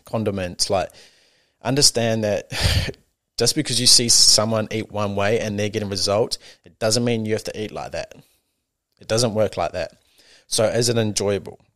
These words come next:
And number two, this is probably the one that I've focused on the most, is, like, is it productive? So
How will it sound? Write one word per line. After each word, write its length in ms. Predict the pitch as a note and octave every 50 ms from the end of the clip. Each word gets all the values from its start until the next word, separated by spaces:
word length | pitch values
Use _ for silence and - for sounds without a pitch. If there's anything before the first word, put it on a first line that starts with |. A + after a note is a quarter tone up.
| _ _ _ _ _ _ _ _ _ - -
And 100 | A#2+ A#2
number 180 | A#2+ A#2+ A2+ -
two, 320 | - - - A2 G2 F#2 - - - - _ _ _ _ _
this 180 | - A#2+ - D#3
is 60 | D#3
probably 220 | - D#3+ C#3 C#3
the 80 | B2+ B2
one 180 | A2 A#2 G#2+ G#2+
that 120 | G#2+ G#2
I've 180 | G2+ G2 G2 -
focused 480 | - - - - G2+ G2+ - G#2 -
on 100 | G2+ F#2
the 80 | E2+ E2+
most, 520 | F2 - - D#2+ - - - - - - - - -
is, 160 | G2+ G2+ -
like, 240 | G2+ F#2 F#2 - - _ _ _ -
is 180 | - A#2 A#2 C3
it 160 | C3+ - -
productive? 800 | - A2+ G2+ - G2 F#2+ - - - E2 C2+ - - - - - - _ _ _ _ _ _ _ _ _ _ _ _ _ _ _ _ _ -
So 380 | - - A2+ F#2 E2+ - -